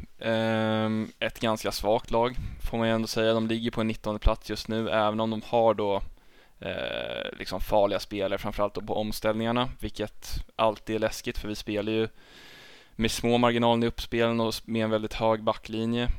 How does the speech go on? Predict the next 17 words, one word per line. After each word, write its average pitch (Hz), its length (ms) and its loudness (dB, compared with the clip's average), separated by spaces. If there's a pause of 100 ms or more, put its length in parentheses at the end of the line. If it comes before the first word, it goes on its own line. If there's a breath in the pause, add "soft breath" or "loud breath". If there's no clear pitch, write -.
(100)
och 101 180 -10
då 107 140 -4
kan 107 260 -4
man 110 120 -2
ju 110 40 -2
bli 104 100 -8
sårad 110 420 -2
av 110 100 0
spelare 101 420 -4
som, 104 420 -6 (280)
ja, 107 140 -6
med 104 180 -8
King 110 260 -4
och 107 80 -4
Sarr 110 300 0
som, 107 460 -2 (1600 loud breath)
ja, 113 260 4